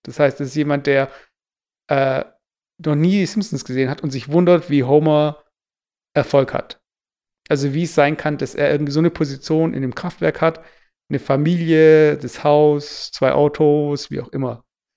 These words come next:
Und, <laughs> und es, <laughs> äh, und es, dann, keine Ahnung, dann, äh, kommt er bei denen vorbei zum Essen und die essen irgendwie Hummer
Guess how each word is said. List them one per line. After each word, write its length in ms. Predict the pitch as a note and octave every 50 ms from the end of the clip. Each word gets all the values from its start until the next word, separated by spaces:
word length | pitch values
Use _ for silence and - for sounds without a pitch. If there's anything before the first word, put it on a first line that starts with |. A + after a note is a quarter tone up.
| _ _ _ _ _ _ _ _ -
Und, 920 | C#3+ C#3 C#3 C#3 C#3 C3+ C3+ C3+ C3+ C#3 C3+ C3+ C3+ C3+ - - - - _ _ _ _ _ -
<laughs> 1700 | - - - - - - - - - - - - D3 - - - - - _ - - _ _ - - - - - - - - - - _ -
und 120 | C#3+ C#3+
es, 120 | C#3 - - - - - - - C#3 A#2 - - G3 D3+ - -
<laughs> 680 | - - - - - - - - - - - _ _ _
äh, 280 | - C#3 C#3 C#3+ - -
und 140 | D3+ D3 C#3+
es, 160 | - - -
dann, 480 | - - D3 C#3 C3+ D#3+ C#3+ C#3 D3
keine 260 | - - C#3 C#3+ D3 -
Ahnung, 340 | D3 D3+ C#3+ C3+ C3 C3
dann, 280 | - C#3 C#3 C#3 C#3+ -
äh, 640 | D#3 D3 D3 C#3+ C#3+ C#3 C#3+ C#3+ C#3 C#3 - - - - -
kommt 220 | - E3 E3 D3+
er 60 | D#3
bei 160 | C3+ D3 C#3+ C3+
denen 320 | C3 D3 D3 D3+ D3 C#3
vorbei 440 | - - D#3 C3+ C#3+ C3+ C#3 D#3 D#3+
zum 220 | D#3 - - D#3 -
Essen 320 | D3+ D3 - - F3+ E3+
und 160 | - C#3+ C3+
die 80 | - -
essen 200 | D3+ - - D#3
irgendwie 220 | C#3+ D3 D3+ C#3
Hummer 460 | - D#3 D3+ D3 C3+ A#2+ - B2 _